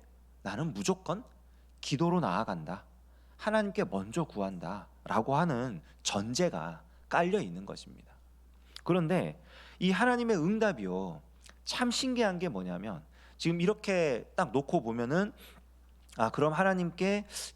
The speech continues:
기도하는 게 참 바른 신앙이고 기도하지 않고 혹은 다른 수단과 방법을 쓰는 것은 잘못된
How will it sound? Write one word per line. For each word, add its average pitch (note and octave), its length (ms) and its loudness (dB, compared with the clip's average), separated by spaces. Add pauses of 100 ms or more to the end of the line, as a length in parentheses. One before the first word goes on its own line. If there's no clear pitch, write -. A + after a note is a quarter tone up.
기도하는 F#3+ 520 2
게 F3 100 0
참 F3 220 -2
바른 D3 280 -2
신앙이고 A#2+ 720 -2 (580)
기도하지 G3 800 0
않고 A#3 440 -4
혹은 G3 300 0 (240)
다른 F3 400 2
수단과 A3 400 2
방법을 B2 460 -4
쓰는 F3+ 340 -4
것은 G2 560 -6
잘못된 G#2+ 800 -2